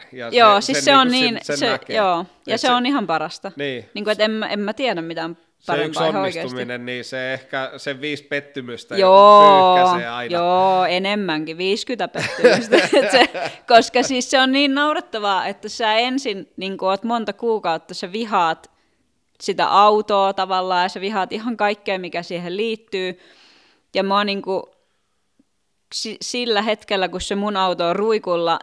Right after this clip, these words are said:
Speaker 2: ja joku muu laittaa jotakin videoa ja kuvaa, kun se on ollut ajamassa,
Speaker 1: Joo.
Speaker 2: niin mähän niinku, mä oon tosi iloinen sen toisen puolesta, mut samaan aikaan niinku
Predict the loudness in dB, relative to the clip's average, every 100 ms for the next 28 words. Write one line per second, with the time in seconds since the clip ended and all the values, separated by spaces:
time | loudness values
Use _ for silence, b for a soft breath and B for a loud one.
0 | -4 -4 -2 -2 -2 -4 -2 0 0 -2
1 | -6 -4 -6 -8 -4 -2 -2 -2 -2 -4
2 | -4 0 0 -2 -6 -4 -2 -2 0 0
3 | 0 -4 -8 -8 -8 -10 b b b b
4 | -4 0 0 -2 -6 -8 -6 -6 -8 _
5 | _ _ -10 -6 -4 -2 -4 -4 -8 -6
6 | -2 -2 -2 -6 -4 0 0 -2 -4 0
7 | 2 2 -2 -6 -6 -6 -4 -2 0 0
8 | 0 -2 -2 -2 -4 -6 -6